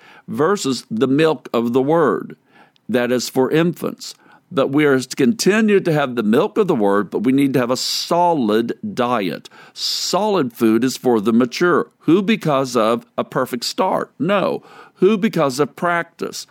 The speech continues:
So guess what? You're going to learn in any area that you grow in,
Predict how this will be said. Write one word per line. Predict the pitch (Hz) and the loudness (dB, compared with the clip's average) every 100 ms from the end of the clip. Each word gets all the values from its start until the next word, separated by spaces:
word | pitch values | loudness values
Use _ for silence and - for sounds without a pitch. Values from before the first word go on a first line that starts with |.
| - | -12
So | - | -4
guess | 135 170 185 | 0 0 0
what? | 165 147 - _ _ - | 0 -2 -2 _ _ -6
You're | 113 156 202 | 0 2 2
going | 214 208 92 | 2 0 -2
to | - 127 110 | 0 2 2
learn | 107 117 156 131 95 92 113 - | 2 2 2 0 0 -2 -4 -2
in | 113 - - | -2 -4 -4
any | 180 233 269 - _ | 0 2 2 0 _
area | 160 170 165 160 170 | -4 0 2 2 0
that | 123 127 | -2 -4
you | 143 131 | -2 -2
grow | 117 139 151 120 | 0 2 2 2
in, | 98 101 117 | 0 0 -2